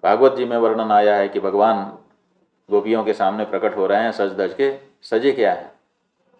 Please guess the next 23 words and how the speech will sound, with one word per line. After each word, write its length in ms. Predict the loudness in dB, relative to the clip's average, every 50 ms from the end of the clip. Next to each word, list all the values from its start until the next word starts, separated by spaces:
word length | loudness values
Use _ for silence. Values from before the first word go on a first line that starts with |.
| _ _
तो 220 | -6 -6 -6 -6 -2 2
और 360 | 4 4 4 2 -2 -10 -14
बहुत 320 | -10 -2 0 0 0 0 -2
कुछ 160 | -6 -6 -6
उसमें 240 | -14 -10 -10 -6 -6
बताया 360 | -4 -2 0 0 0 0 -2
है। 160 | -2 -4 -4
उसमें 260 | -6 -6 -8 -6 -2
एक 220 | -2 -2 -2 -2 -8
चीज़ 160 | -8 -4 0
ये 120 | 0 0
भी 100 | 0 2
बताई 360 | -2 0 0 -2 -2 -2 -2
है 100 | -4 -6
कि 120 | -6 -6 -4
कानों 380 | 0 2 2 2 2 0 -2
में 220 | -2 -4 -6 -4 -2
कनेर 280 | -2 -2 0 0 -2 -2
के 120 | -2 -4
फूल 360 | -4 -2 0 0 2 4 4
लटकाए 360 | 0 2 4 4 6 6 6 2
हुए 200 | -2 -4 -8 -8
हैं 120 | -12